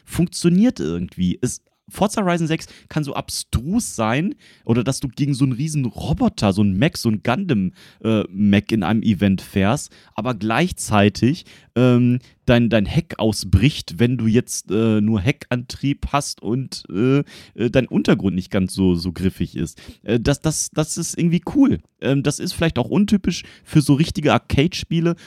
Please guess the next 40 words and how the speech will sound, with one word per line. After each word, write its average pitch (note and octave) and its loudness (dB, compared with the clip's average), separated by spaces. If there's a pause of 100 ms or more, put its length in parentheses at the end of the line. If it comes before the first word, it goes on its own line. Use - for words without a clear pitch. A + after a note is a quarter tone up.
und B2+ -4
deswegen C#3 -4
würde C3+ 2
ich C3 -6
sagen, B2+ -2
ist B2 -6
es B2 -10
so C3 -2
die A#2+ -2
Ver-, A#2 -4
f-, - -20
äh, G2+ 0 (120)
die - -14
perfekte - -4
Verbindung C#3+ 2 (260)
zwischen D3 0 (120)
Sim F#2+ 2 (240)
und G2+ -2
Arcade-Ding. F#2+ -2 (500)
Äh, A#2 -4
von A#2 -4
daher, B2 -2
das, A2 -14
das, - -10
das - -10
gefällt C#3 -2
mir C#3+ 0
tatsächlich C#3 -4
richtig C#3 -6
gut. G#3+ 0 (640)
Ähm, C3 4
optisch - 0
würde F3 6
ich D#3+ -2
sagen, D3+ 2 (440)
ist - -4
es C3+ -4
Forza C#3+ 0
Horizon B2 2
fünf, - 0